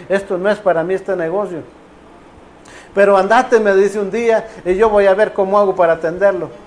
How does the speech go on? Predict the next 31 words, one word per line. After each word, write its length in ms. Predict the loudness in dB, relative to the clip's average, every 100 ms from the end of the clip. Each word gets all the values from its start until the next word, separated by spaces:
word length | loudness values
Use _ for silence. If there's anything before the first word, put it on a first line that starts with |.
| -20 -6 4
Pues 140 | 4
me 160 | 6 2
fui. 340 | 2 0 -4 -16 -20 -20 -20 -20 -20 -20 -20 -20 0
Cuando, 880 | 0 2 4 6 6 6 4 2 0 0
ya 140 | 2
les 160 | 2 2
digo, 160 | 0 0
fui 140 | 0
al 80 | -2
primer 320 | -4 -2 -2
Sahel, 420 | -2 -2 -2 -6 -10 -20 -20 -20 -20 -20 -20 -6
pensando 460 | 2 2 2 0 0
en 80 | -2
el 140 | 0
negocio 400 | 0 2 0 0
que 100 | -2
lo 80 | 0
había 220 | 2 4
dejado 320 | 4 4 2
con 160 | 0 -2
mi 60 | -2
esposa, 340 | -2 -2 -2
que 120 | -2
no 120 | -4
sabía 380 | -4 -4 -2 -4
nada, 380 | -2 -4 -4 -8 -14 -20 -20 -20 0
pues, 240 | 2 4 2
eh, 120 | -2 -4 -12 -20 -20 -20 -20 -20 -20 -20 -20 -20 -8
no 180 | 0 2
recibí 400 | 2 0 -4 -4
nada. 360 | -2 -2 -2